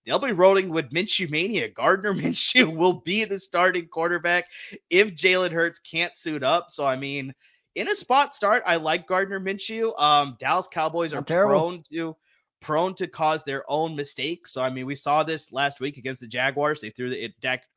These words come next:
Speaker 1: Prescott
Speaker 2: And the,
Speaker 1: threw
Speaker 2: and the
Speaker 1: interception.
Speaker 2: week before that.
Speaker 1: And the week before, he threw a couple interceptions, almost cost them a game against Houston as well. So, I mean, yeah, I mean, this is a possibility that's, like,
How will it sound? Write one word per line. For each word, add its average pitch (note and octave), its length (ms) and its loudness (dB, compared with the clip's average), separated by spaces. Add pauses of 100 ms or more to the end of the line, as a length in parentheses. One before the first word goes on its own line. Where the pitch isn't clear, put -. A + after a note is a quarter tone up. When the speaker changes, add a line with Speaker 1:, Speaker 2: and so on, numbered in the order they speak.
Speaker 1:
Prescott D#3 140 -2
Speaker 2:
And F3 80 2
the, F3+ 120 4
Speaker 1:
threw - 120 -2
Speaker 2:
and E3+ 180 6
the F3+ 40 6
Speaker 1:
interception. E3+ 40 6
Speaker 2:
week D#3+ 220 2
before C#3 340 2
that. A2 400 0
Speaker 1:
And F3 180 2
the F#3 60 4
week F#3+ 240 4
before, F#3 480 4
he F#3 120 -2
threw F3 140 -2
a E3+ 60 -2
couple F3 240 -4
interceptions, F3 600 -2
almost D3+ 380 -2
cost D3 220 0
them D3 80 -8
a C#3+ 60 -6
game D3 140 -6
against C#3 240 -10
Houston C#3+ 300 -10
as A#2 140 -10
well. C3+ 380 2
So, C3+ 180 -8
I B2 100 0
mean, B2+ 360 -8 (320)
yeah, B2+ 280 2 (140)
I C3 120 -6
mean, C3 300 -8
this B2+ 200 -8
is F3 120 -6
a F#3+ 40 -4
possibility E3+ 600 0
that's, B2+ 220 -6
like, A#2+ 100 -6